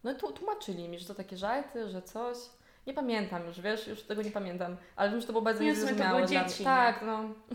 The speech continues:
Speaker 2: One powtarzały to, co słyszały.
Speaker 1: Tak, oni chyba sami nie wiedzieli, <laughs> czemu tak mówią, mi się tak wydaje.
Speaker 2: No nie znali tego w ogóle, to było dla nich coś abstrakcyjnego.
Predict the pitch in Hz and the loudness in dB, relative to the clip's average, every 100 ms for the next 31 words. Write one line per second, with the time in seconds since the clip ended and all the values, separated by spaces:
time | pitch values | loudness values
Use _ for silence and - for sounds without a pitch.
0 | - 208 214 220 - 220 208 202 208 202 | -4 0 0 0 -2 2 4 4 0 -10
1 | - - 226 190 180 - - 330 453 427 | -6 -2 -2 -4 -8 -6 0 2 2 2
2 | 269 254 226 185 180 185 220 277 262 240 | 2 2 2 0 -2 -2 0 2 4 4
3 | 202 190 202 185 214 277 - 220 - 185 | 0 0 0 2 4 4 4 0 -2 -6
4 | 185 175 165 185 - - - - - _ | -6 -4 -4 -4 -6 -18 -20 -20 -20 _
5 | - - - - - - - 247 302 330 | -20 -20 -20 -20 -20 -20 -6 0 2 2
6 | 392 226 185 170 170 170 180 180 185 175 | -2 -4 -6 -8 -8 -8 -8 -10 -12 -10
7 | 185 185 185 202 - - - 190 - 208 | -10 -12 -14 -14 -14 -12 -14 -12 -8 -6
8 | 220 170 | -6 -8